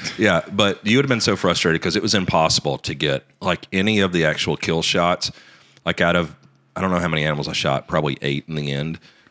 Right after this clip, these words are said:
There might be one good shot you can see on the animal because, so we're looking through the binos.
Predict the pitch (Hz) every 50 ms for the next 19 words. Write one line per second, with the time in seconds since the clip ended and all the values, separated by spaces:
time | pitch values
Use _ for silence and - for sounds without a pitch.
0 | _ _ - 87 92 85 76 78 80 - - 85 76 71 67 - - 78 82 82
1 | 82 78 78 76 69 65 - 78 73 69 67 64 - - _ _ _ _ _ -
2 | - - - 85 71 69 67 - _ _ - - 69 - - - - - - 71
3 | 69 67 67 69 71 71 69 65 67 - - 85 - - _ _ _ _ _ _
4 | _ _ _ _ _ - - - - - 104 98 95 92 104 110 - 131 113 104
5 | - 120 107 104 98 92 92 90 90 85 85 85 80 -